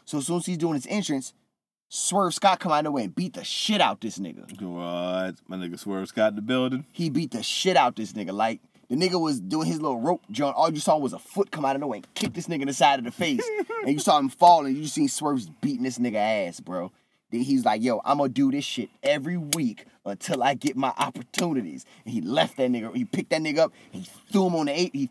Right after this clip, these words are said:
Speaker 1: threw him like a def-, like a, like an attitude adjustment on the apron. So this nigga's out. Bong bong, good night. He sleep, my nigga. Sleep. He on the ground, hurting, agony, pain. Swerve just leaves this nigga right here.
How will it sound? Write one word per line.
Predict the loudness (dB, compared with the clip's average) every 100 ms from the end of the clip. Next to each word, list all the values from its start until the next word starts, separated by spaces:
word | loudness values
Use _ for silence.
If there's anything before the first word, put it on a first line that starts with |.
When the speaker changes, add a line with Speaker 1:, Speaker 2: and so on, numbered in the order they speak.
| 0
Speaker 1:
threw | 0
him | 2
like | 2 0 -4 _ _ _
a | -4
def-, | 2 2 2
like | 0 -2
a, | 0
like | -2
an | -2
attitude | 0 2 2 0 0
adjustment | 0 -2 -2 -2
on | 0 -2
the | -2 -4
apron. | -4 -6 -12 -16 _ _ _ _ _ _ _ _ _ _ _ -20
So | -18 -6
this | -4 -2
nigga's | -4 -6 -10 -18 _
out. | -6 -6 _ -20 _
Bong | 0 0 0
bong, | -2 -2 -4
good | -8 -6
night. | -8 -10
He | -10 -8
sleep, | -8 -8 -8 -8 -10
my | -14
nigga. | -12 -14 -20 _
Sleep. | -16 -12 -8 -6 -8 -10 -20 -20
He | -6 -4
on | -2 -6
the |
ground, | -8 -6 -4 -4 -6 -12 _
hurting, | -8 -6 -6 -10 -6
agony, | -2 -2 -2 -6
pain. | -8 -8 -8 -10 -14 _ -16
Swerve | -8 -6 -6
just | -10 -10
leaves | -4 -2 -4 -8
this | -12
nigga | -12 -10
right | -8 -8
here. | -8 -12 -14